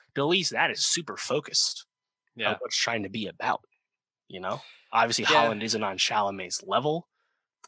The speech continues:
Speaker 1: but the script is also not doing Holland any favors here.
Speaker 2: Yeah, and I didn't feel like Holland in and of himself what, like, gave a bad performance. I do, I, I agree. I think you're saying better what I was trying to say before, that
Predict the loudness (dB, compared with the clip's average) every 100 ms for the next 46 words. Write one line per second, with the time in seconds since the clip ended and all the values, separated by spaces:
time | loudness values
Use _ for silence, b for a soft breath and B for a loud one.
0 | -2 -2 -2 _ _ _ _ 2 4 4
1 | 0 2 2 2 -2 -2 -2 -2 0 -2
2 | -2 -14 -8 -8 -8 -10 -10 -14 -20 _
3 | _ B B B -4 -2 0 0 0 -2
4 | -6 -2 0 0 -2 0 -2 0 0 0
5 | -2 -10 -10 -10 -4 -4 -4 -4 -2 2
6 | 0 0 -2 -2 0 -2 2 0 2 -2
7 | -2 -6 -6 -4 -4 -4 -6 0 0 2
8 | 0 0 -4 -2 0 2 2 2 4 4
9 | 4 -2 -2 -2 2 0 2 2 2 0
10 | 0 2 2 0 -2 -2 -2 -4 -6 -10
11 | -6 -2 -2 -2 -2 -4